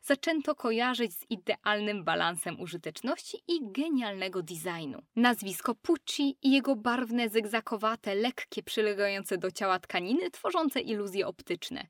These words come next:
Wizjonerski cappucci i strukturalne formy jak kolorowe origami.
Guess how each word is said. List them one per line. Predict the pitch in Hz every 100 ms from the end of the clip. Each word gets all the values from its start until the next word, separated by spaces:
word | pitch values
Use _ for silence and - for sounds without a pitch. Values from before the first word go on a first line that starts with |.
| -
Wizjonerski | 208 196 208 196 - 220 -
cappucci | 294 - 349 - - -
i | 190
strukturalne | - 208 202 208 202 185 196
formy | - 247 233 233 233
jak | 202 196 -
kolorowe | - 170 175 170 180
origami. | 185 180 175 156 -